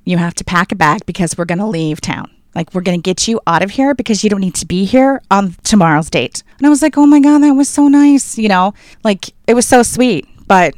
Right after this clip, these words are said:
he was so impatient that, you know, he was doing this great gesture. And I was like, "Oh my God, it's so nice and so sweet." And I remember I called Sue and said, "Hey, if you need me, I'm gonna be in the car. We're gonna go down to Central Illinois and,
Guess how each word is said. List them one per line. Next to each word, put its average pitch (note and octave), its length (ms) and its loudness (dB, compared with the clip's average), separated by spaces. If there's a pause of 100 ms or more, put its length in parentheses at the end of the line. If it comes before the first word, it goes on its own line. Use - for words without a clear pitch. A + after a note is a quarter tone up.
(140)
he B3+ 260 -2
was B3+ 160 -2
so E3+ 520 -2
impatient F3 880 -6 (100)
that, E3+ 340 0 (140)
you G#3+ 80 -2
know, G3 60 0
he G3 180 0
was G3+ 100 -2
doing F#3+ 200 -2
this E3 160 -6
great E3+ 400 -4
gesture. A3+ 640 -2 (300)
And F#3 100 2
I F3+ 80 2
was D#3+ 220 -2
like, D#3 180 -2
"Oh A3 60 4
my A3+ 100 6
God, G3+ 180 2
it's - 140 -4
so F#3+ 140 4
nice E3 400 2
and F#3 100 -2
so F3+ 120 0
sweet." E3+ 380 -6 (160)
And G3+ 80 2
I G3+ 40 6
remember F#3+ 260 4
I F3 160 4
called E3 260 -4
Sue A3+ 380 0
and F#3 140 -4
said, F3 160 -4
"Hey, G3 400 -2 (120)
if - 160 -6
you F3+ 80 -2
need A#3+ 220 2
me, A3+ 320 0 (220)
I'm F#3+ 120 2
gonna F3 160 -4
be D3+ 200 -6
in D3+ 80 -4
the C#3 80 -6
car. F3+ 440 2
We're F3 100 -6
gonna F3+ 180 -6
go F3+ 100 -4
down C#3+ 540 -2 (300)
to F3 100 -8
Central E3 340 -8
Illinois G3 640 0
and, F3 260 -6